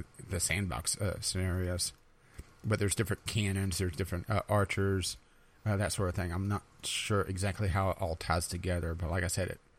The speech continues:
from, uh, the screenshots and just the looking at the tech itself, it looks like it almost goes tower defen-, tower defense-ish, which is, once again, kind of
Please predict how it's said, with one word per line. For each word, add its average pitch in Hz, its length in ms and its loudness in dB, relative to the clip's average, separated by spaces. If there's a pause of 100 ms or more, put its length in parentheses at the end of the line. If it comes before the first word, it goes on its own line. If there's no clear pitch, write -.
(340)
from, 117 420 0
uh, 127 160 8
the 110 100 2
screenshots 123 580 6
and 107 180 4
just 104 240 2
the 92 220 2 (280)
looking 117 380 6
at 101 60 -2
the 92 80 0
tech - 260 0
itself, 92 420 2
it - 100 -4
looks 104 180 0
like 98 120 0
it 92 100 -4 (240)
almost 110 320 6
goes 101 180 4
tower 98 260 4
defen-, 92 680 -2 (260)
tower 113 240 6
defense-ish, - 760 -4 (580)
which - 160 -2
is, 95 220 -2
once 107 180 2
again, 92 280 -2
kind 92 180 2
of 71 80 -8